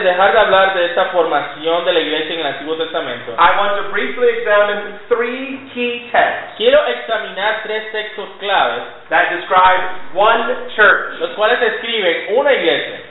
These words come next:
Speaker 2: made of Old and New Testament saints.
Speaker 1: hecha de santos del Antiguo y el Nuevo Testamento.
Speaker 2: There is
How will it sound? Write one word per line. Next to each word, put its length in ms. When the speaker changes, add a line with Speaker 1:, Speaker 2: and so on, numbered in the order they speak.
Speaker 2:
made 180
of 100
Old 400
and 320
New 140
Testament 500
saints. 320
Speaker 1:
hecha 400
de 220
santos 340
del 120
Antiguo 420
y 60
el 80
Nuevo 280
Testamento. 400
Speaker 2:
There 180
is 100